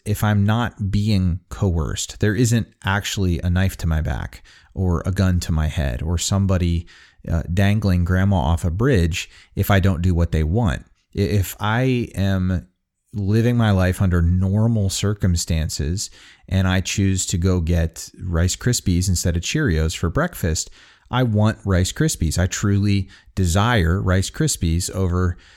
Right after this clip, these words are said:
Cheerios. I'm not being coerced in that decision. That's my choice, so far as I know. Then, as long as when I choose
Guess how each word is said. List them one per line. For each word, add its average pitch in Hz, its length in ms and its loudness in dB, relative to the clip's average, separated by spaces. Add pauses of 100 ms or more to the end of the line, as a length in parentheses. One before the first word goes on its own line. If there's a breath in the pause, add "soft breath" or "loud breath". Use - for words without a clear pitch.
(160 loud breath)
Cheerios. 92 720 0 (400 soft breath)
I'm 117 120 4
not 113 180 0
being 110 180 4
coerced 95 560 0
in 95 80 4
that 87 220 0
decision. 92 480 0
That's 98 320 -2
my 92 720 0
choice, 98 500 -2 (220 soft breath)
so - 180 0
far 85 300 2
as 82 100 0
I 82 140 2
know. 95 400 -2 (680 loud breath)
Then, 110 460 2 (340)
as 113 220 0
long 135 340 0
as 131 340 2
when 107 460 2
I 101 240 0
choose 92 760 0